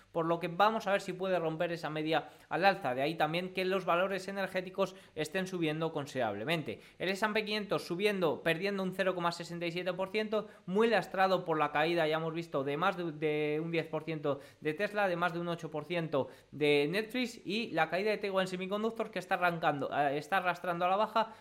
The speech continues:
pues, a todas las compañías relacionadas con la inteligencia artificial, inclusive Apple, inclusive Microsoft. Fijaros como Microsoft también está cayendo un dos coma treinta y tres por ciento, Amazon tres coma cincuenta y uno,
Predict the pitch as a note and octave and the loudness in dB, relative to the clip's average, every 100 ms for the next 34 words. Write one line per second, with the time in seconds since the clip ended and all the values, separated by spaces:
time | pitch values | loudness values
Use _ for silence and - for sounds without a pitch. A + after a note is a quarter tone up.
0 | - F#3 F3 F#3+ F3+ E3+ E3+ D#3 D#3+ D#3+ | -6 -2 0 4 4 4 2 0 2 0
1 | D3+ C#3+ D3 D3 - C3+ C3 C3+ C#3 E3+ | 2 0 0 -2 -2 -6 -4 -6 -6 -4
2 | D#3+ D3+ D3 E3 G3 F#3+ - - E3+ D#3 | -4 -6 -12 -4 -2 -2 -4 -12 -6 -2
3 | E3 D#3+ F3 D#3 G3 A3+ A3+ A3 E3+ D#3+ | -2 -2 0 4 4 4 0 0 -4 -8
4 | D#3+ - F#3+ E3+ D3+ F#3 A3+ G#3 F3 F3+ | -8 -6 -2 2 2 2 -2 -2 -2 0
5 | F#3 F#3 D3+ D#3+ D#3 D#3+ D3 C#3 - - | 0 -4 -4 -2 -2 -2 -2 -2 -4 -14
6 | D3+ D3 D3 E3 D3+ D3+ D3+ D3+ C#3+ C#3 | -6 -6 -4 -4 -2 0 0 -2 -2 -2
7 | C#3 D3+ D#3 C#3 C#3 C3+ C#3 C#3+ D3 G3 | -2 -4 -2 -4 -4 -4 -6 -6 -6 -6
8 | F#3+ F#3 F#3+ F#3 F#3 A#3 A3+ A3+ G#3 F3+ | -4 -2 -2 0 0 2 0 -2 -6 -10
9 | - F3 F3 G3+ G3+ F3+ F3 F3+ | -4 -4 -4 -6 -4 -2 -2 -4